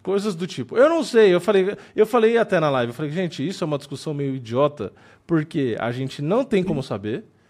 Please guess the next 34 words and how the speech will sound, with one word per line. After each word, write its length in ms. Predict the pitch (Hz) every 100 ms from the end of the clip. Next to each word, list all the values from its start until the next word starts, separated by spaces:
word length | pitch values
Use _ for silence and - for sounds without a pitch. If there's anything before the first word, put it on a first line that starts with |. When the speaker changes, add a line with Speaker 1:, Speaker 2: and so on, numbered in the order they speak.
| _ _ _ _ -
Speaker 1:
é, 320 | 110 110 107
e, 800 | - 208 190 196 190 180 180 180
e, 40 |
Speaker 2:
Cara, 160 | 254 240
Speaker 1:
e 20 |
não 140 | 240 254
Speaker 2:
pode 140 | 302
Speaker 1:
vai 0 |
Speaker 2:
ter 120 | 311 320
Speaker 1:
ter 60 |
Speaker 2:
tanta 100 | 285
Speaker 1:
como 200 | - 135
saber, 120 | 113 196
Speaker 2:
coisa. 300 | 214 165 123
Speaker 1:
porque 280 | 240 - 202
é 300 | 208 214 208
um 220 | - -
Speaker 2:
É. 20 |
Speaker 1:
contrato 260 | 254 233 -
confidencial, 680 | 214 233 247 269 233 262
Speaker 2:
Vocês 120 | 220 151
Speaker 1:
não 60 |
Speaker 2:
pararam 180 | 254 233
Speaker 1:
dá 0 |
Speaker 2:
pra 60 | 233
Speaker 1:
pra 60 | 196
saber." 140 | 180
Speaker 2:
pensar, 220 | 175 202 190
o 80 | 160
Conor 460 | - 214 214 170
tinha 300 | 127 180 180
uma 360 | 170 170 165 151
parada 420 | 160 160 170 147
de 760 | 139 147 151 147 143 139 131